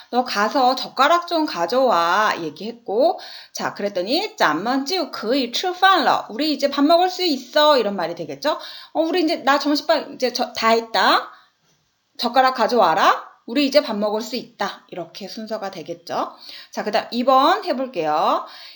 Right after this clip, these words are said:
이 번 A, "上午我要去机场接朋友."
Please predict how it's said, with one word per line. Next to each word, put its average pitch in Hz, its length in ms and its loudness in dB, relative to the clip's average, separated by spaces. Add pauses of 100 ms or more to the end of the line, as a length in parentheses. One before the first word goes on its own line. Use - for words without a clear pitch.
이 - 120 -4
번 294 300 2
A, 294 320 0
"上午我要去机场接朋友." 240 2750 -2